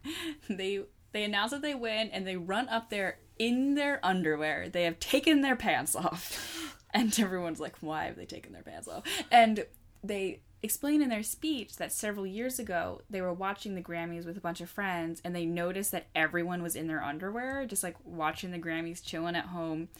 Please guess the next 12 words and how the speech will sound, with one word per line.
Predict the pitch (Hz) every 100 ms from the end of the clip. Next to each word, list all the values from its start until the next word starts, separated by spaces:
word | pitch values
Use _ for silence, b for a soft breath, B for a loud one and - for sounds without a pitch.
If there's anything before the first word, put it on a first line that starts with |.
| b b b
And | 180 180
they | 180
promised | - 226 247 -
each | 202 -
other | 175 170
that | 165
if | 165 -
they | 190
ever | 202 190
won | 175 170
a |
Grammy, | 170 185 180 175 165